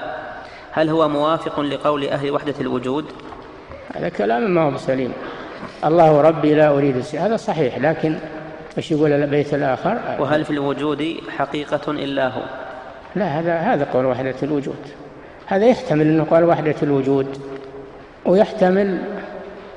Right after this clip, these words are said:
Speaker 2: معنى آخر، وهو أن، أن، أنه لا إله إلا، يعني لا إله ولا معبود إلا هو، كما يقولون معنى لا إله إلا الله،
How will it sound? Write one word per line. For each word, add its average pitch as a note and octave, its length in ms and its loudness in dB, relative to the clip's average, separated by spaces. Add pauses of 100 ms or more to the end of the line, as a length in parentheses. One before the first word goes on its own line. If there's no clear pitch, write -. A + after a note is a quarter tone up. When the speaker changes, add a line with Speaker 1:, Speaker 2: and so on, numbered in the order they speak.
(520)
Speaker 2:
معنى F3+ 400 4
آخر، B2+ 460 2
وهو D3 280 4
أن، E3+ 280 2 (1400)
أن، F3 180 4 (440)
أنه F#3 320 4
لا F#3+ 200 6
إله E3+ 500 4
إلا، D#3+ 380 4
يعني D#3+ 500 2
لا F3 200 6
إله D3+ 600 4
ولا E3 200 4
معبود E3 440 2 (840)
إلا D#3+ 280 6
هو، B2 200 4
كما D3+ 240 4
يقولون D3 380 2
معنى D3+ 260 4
لا D3+ 260 4
إله C#3+ 320 2
إلا C#3+ 160 0
الله، E3+ 220 2